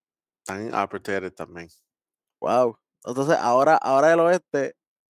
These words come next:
Speaker 2: ahora el oeste tomó más división entre el primero y el segundo, y el este ahora apretó entre los primeros tres.
Speaker 1: Ujú.
Speaker 2: ¿Qué
Speaker 1: Al
Speaker 2: está
Speaker 1: revés.
Speaker 2: pasando con la
Speaker 1: <laughs>
Speaker 2: N B A? <laughs>
Speaker 1: Y, y, y Denver y Boston tienen el mismo récord ahora mismo.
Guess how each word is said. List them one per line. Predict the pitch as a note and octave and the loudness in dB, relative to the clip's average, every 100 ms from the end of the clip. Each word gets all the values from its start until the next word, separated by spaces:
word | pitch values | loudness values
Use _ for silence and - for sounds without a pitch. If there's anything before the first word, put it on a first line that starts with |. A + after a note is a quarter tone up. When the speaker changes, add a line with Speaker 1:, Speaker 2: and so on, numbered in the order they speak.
| - | -4
Speaker 2:
ahora | A#2 C#3 | 0 2
el | D#3+ | 2
oeste | D#3+ D#3+ - | 0 -2 -6
tomó | B2+ B2+ A#2+ | -6 -4 -4
más | C3 C#3 C3 | -2 -2 -2
división | C#3+ C#3 B2 C#3 C3+ C3+ B2+ _ _ _ | -2 -2 -4 -4 -4 -6 -16 _ _ _
entre | A#2 C3 A#2 | -14 -10 -8
el | A#2 | -8
primero | - A#2 A#2 B2+ | -6 -6 -2 0
y | C3 | -2
el | C3 | -2
segundo, | C3+ C#3 C#3 B2+ - | -4 -4 -4 -4 -2
y | C3 | 0
el | B2 | 2
este | C#3+ - | 0 0
ahora | C#3 C#3 C#3 - | 2 4 2 0
apretó | B2 B2 A2+ A2+ C#3+ C#3+ _ _ _ _ _ | -4 -4 -6 -2 -2 -4 _ _ _ _ _
entre | C3 C3 | -6 -2
los | A#2+ A#2+ | -2 -2
primeros | A#2+ A#2 A#2 A#2+ | -4 -2 -2 -2
tres. | G#2+ G#2 _ _ _ _ _ | -8 -8 _ _ _ _ _
Speaker 1:
Ujú. | - G2+ F#2+ B2 E3+ _ _ _ | -16 -14 -12 -14 -16 _ _ _
Speaker 2:
¿Qué | - | -4
Speaker 1:
Al | G2+ G#2+ | 0 0
Speaker 2:
está | G#2 | 0
Speaker 1:
revés. | G2 C3 | 0 0
Speaker 2:
pasando | D3+ D3+ D3+ C#3+ | 0 0 0 0
con | C#3+ | 0
la | C#3+ | 0
Speaker 1:
<laughs> | C#3 | -2
Speaker 2:
N | C#3+ | 0
B | C3 A#2+ B2 A2 _ _ | 0 0 -2 -8 _ _
A? | |
<laughs> | B2 B2 C#3+ - E3 D#3 D#3+ D3+ C#3+ C#3+ _ C3 _ _ _ _ - - | -10 -10 -12 -8 -6 -4 -4 -6 -8 -10 _ -14 _ _ _ _ -20 -2
Speaker 1:
Y, | D3+ | -2
y, | D3 D3+ C3 C3 C3 | 2 2 2 2 2
y | |
Denver | A#2+ B2 C#3+ E3+ | 4 2 2 2
y | D#3+ | 2
Boston | A#2+ C3+ D#3 C3+ | 0 -2 -8 -4
tienen | A#2+ C3 | -2 -2
el | G2+ | -6
mismo | A2 A2+ | -8 -6
récord | G2 G2 F#2+ | -6 -6 -4
ahora | F#2+ F2+ | -6 -6
mismo. | F2+ E2 F2 | -10 -16 -20